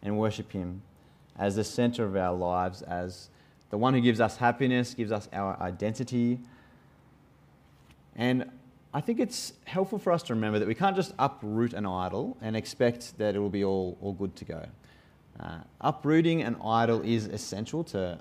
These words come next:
understand it, to repent from it, to, uh, maybe rebuke or challenge one another. Uh, but they'll spring back up in their place unless we plant Christ in that, that spot.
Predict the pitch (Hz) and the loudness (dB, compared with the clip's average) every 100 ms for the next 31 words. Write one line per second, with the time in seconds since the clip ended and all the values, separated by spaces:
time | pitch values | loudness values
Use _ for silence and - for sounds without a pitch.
0 | - 113 120 117 107 110 113 110 101 95 | -4 0 0 0 -4 -2 -2 -4 -6 -6
1 | 87 101 98 - 98 98 - - 85 87 | -6 -8 -8 -10 -8 -8 -10 -14 -14 -16
2 | - - - 85 87 92 101 101 101 92 | -20 -20 -18 -12 -8 -4 0 0 0 0
3 | 113 120 120 90 92 117 110 117 117 104 | 2 4 4 -2 -6 -2 0 0 -2 -2
4 | 104 107 98 101 139 202 - - - - | -2 0 2 2 2 -2 -12 -20 -20 -20
5 | - - _ - _ - - 90 95 127 | -20 -20 _ -20 _ -16 -6 -4 4 6
6 | 123 - - - - 127 120 - 175 135 | 6 2 -16 -6 2 4 2 0 4 6
7 | 120 110 107 101 98 87 - 87 85 95 | 4 4 0 -2 -4 -4 -4 -4 -4 -4
8 | 101 92 101 90 98 90 82 - 87 82 | -4 -4 -6 -8 -6 -8 -8 -4 -4 -4
9 | - - - 87 82 80 - - - - | -8 -16 -14 -10 -10 -12 -18 -20 -12 -12
10 | - - 78 | -12 -14 -14